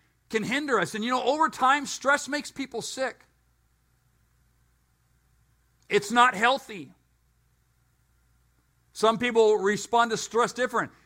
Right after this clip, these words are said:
They get grumpy, they get quiet, they overeat, they lose weight. No matter what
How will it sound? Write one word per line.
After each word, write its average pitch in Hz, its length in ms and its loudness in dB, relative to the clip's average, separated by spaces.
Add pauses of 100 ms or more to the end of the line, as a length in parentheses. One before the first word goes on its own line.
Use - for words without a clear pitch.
(240)
They 156 140 0
get 165 260 0
grumpy, 208 400 2
they 190 140 -2
get 170 220 -4
quiet, 202 440 4 (400)
they 165 400 -2 (380)
overeat, 220 640 0 (240)
they 156 160 2
lose 208 360 2
weight. 220 520 2 (1160)
No 202 160 -4
matter 269 280 6
what 262 320 4